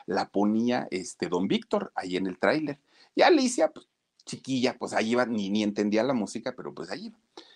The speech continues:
poco a poquito esto se le hizo costumbre a Alicia.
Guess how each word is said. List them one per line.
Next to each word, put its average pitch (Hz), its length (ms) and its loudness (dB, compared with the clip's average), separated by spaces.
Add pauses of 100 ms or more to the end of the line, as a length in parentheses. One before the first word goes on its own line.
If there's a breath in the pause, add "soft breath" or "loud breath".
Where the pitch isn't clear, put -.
(240 loud breath)
poco 104 220 4
a 127 80 -4
poquito - 560 -4
esto 98 260 -6
se 104 140 -4
le 85 100 -4
hizo 92 240 -8
costumbre - 640 2
a - 80 4
Alicia. 180 400 2